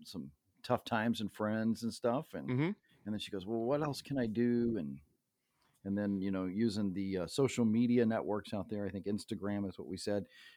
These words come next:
Speaker 2: Yeah.
Speaker 1: um, you know, now she's able to, to raise money to help with that event itself. So
Speaker 2: It almost sounded like you were getting ready to say she's using her powers for good instead of evil. That's what almost <laughs> sounded like you were gonna say, with her
Speaker 1: Yeah.
Speaker 2: talents.
Speaker 1: Yeah, I just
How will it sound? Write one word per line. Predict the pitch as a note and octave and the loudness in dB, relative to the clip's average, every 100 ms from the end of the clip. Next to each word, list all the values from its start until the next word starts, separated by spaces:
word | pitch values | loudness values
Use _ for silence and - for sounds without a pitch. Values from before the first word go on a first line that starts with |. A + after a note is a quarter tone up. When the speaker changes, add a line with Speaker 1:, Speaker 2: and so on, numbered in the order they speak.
| _ G#2 | _ 2
Speaker 2:
Yeah. | G2+ G2 F2+ | 4 6 4
Speaker 1:
um, | E2+ E2 - _ _ _ _ _ | 2 -4 -12 _ _ _ _ _
you | G2+ G2 | -2 0
know, | E2+ D2+ - - _ | 0 -4 -10 -20 _
now | E2+ G#2+ | -4 -2
she's | G#2+ A2 | -2 2
able | A#2+ G2 G2 - | 2 2 -2 -4
to, | F#2 D#2+ - | -4 -4 -4
to | A2 | 0
raise | A#2 A#2+ G#2 | 4 4 4
money | A2 A#2 B2 | 4 6 4
to | G2+ | 2
help | F2+ A#2 A2 - | 2 0 0 -2
with | F2+ E2 E2+ | -4 -4 -2
that | G2+ G#2+ | 2 2
event | F#2+ F2+ F#2+ G#2 E2 - - | 0 -2 -2 -4 -6 -14 -20
itself. | - - A2+ D#2 - _ _ _ _ _ _ _ _ | -18 -2 0 0 -6 _ _ _ _ _ _ _ _
So | - E2+ A#1+ A#2 - _ _ _ - | -8 -6 -6 -10 -16 _ _ _ 4
Speaker 2:
It | D#3+ | 8
almost | C#4+ | 10
sounded | E3 D3+ | 10 10
like | C3 | 10
you | C3 C3+ | 6 2
were | |
getting | B2+ B2+ | 4 4
ready | B2+ | 4
to | A#2 | 4
say | C3 | 2
she's | - B2+ A#2 | 4 2 2
using | B2+ A#2+ | 2 4
her | A#2 | 4
powers | A2 A#2+ A2 | 6 4 4
for | G2+ | 0
good | F#2 A2+ G2+ | 2 4 4
instead | F2+ - | 2 0
of | F2 | 2
evil. | G#2+ F2+ | 0 2
That's | F2+ G2 | 2 2
what | G#2 | 2
almost | F#2+ - | 0 -2
<laughs> | - | -2
sounded | - C3 | 2 2
like | C3+ - | 2 0
you | C#3 | -2
were | - | 2
gonna | B2 A2+ | 2 4
say, | - A#2 G#2+ - - - C#3 | 2 0 0 -6 -16 -4 6
with | A#2 | 10
her | |
Speaker 1:
Yeah. | C3+ B2+ | 12 12
Speaker 2:
talents. | A2+ A2 G#2+ G#2+ A2+ | 12 6 -4 -6 2
Speaker 1:
Yeah, | G#2+ F2+ | 6 6
I | G2+ | 4
just | G2 | 2